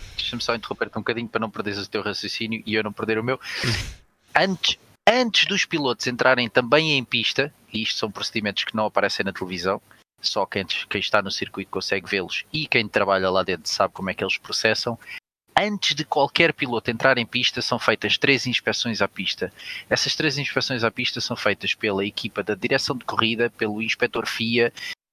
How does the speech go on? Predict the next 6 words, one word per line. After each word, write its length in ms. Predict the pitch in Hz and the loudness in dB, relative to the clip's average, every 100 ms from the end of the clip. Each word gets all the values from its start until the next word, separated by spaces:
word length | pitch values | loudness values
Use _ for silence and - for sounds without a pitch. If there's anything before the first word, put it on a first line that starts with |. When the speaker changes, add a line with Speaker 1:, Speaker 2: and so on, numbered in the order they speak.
| - | -2
Speaker 1:
e, 320 | 117 113 113 - | 0 2 0 0
e 260 | - 107 107 104 104 - - | -2 0 0 -2 -6 -8 -2
pela 160 | 117 | 0
equipa 280 | 113 - 113 | 0 -2 0
médica. 440 | 98 90 85 - - - - _ - | 4 4 2 -4 -6 -14 -20 _ -4
Ok? 300 | 117 123 | 2 2